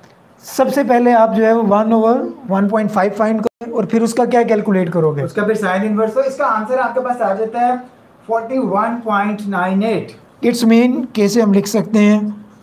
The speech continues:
Speaker 1: Approximately क्या लिख सकते हैं?
Speaker 2: फ़ोर्टी टू डिग्री। So glass के अंदर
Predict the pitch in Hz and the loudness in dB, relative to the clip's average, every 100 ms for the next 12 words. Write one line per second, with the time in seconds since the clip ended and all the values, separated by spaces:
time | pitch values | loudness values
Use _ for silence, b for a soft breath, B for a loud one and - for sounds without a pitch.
0 | - _ - - - 208 269 269 - - | -20 _ -20 -12 -8 0 2 2 -4 -6
1 | 233 226 220 190 - 180 - 160 143 277 | -2 0 2 0 0 -4 -4 -4 -4 -2
2 | 285 277 269 254 233 - - - _ _ | -2 0 0 2 0 -2 -10 -20 _ _
3 | _ _ _ - 254 196 139 180 196 254 | _ _ _ -6 -4 -4 -6 -2 -2 -2
4 | - 240 170 175 175 | -4 -4 -2 -2 -2